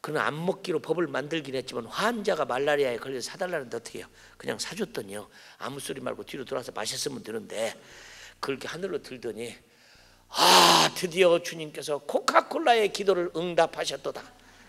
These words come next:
여러분, 코카콜라 마시면서 그렇게 막 감격적으로 마십니까?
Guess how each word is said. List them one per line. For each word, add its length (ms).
여러분, 280
코카콜라 400
마시면서 400
그렇게 200
막 100
감격적으로 580
마십니까? 600